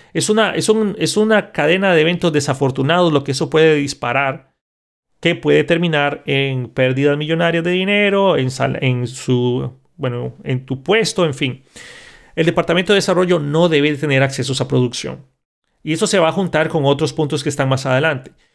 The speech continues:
pero no debe de tener accesos a producción. El departamento de desarrollo no debe de saber cuáles son los, las claves de las bases de datos de producción.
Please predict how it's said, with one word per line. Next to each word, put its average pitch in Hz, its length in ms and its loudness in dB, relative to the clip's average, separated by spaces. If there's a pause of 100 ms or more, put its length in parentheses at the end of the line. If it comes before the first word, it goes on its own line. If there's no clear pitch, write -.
pero 131 160 -10
no 143 260 0
debe 160 220 2
de 170 100 0
tener 143 240 2
accesos 139 360 -2
a 131 80 0
producción. 127 540 -2 (1120)
El 147 80 -4
departamento 143 440 0
de 165 80 4
desarrollo 165 440 2
no 151 260 0
debe 175 320 2
de 170 60 0
saber 151 320 0
cuáles 151 220 0
son 156 220 -2
los, 135 400 -2 (380)
las 139 280 -4
claves 160 720 -2
de 143 200 2
las 135 120 2
bases 139 220 0
de 143 80 2
datos 139 200 0
de 131 60 0
producción. 127 600 -4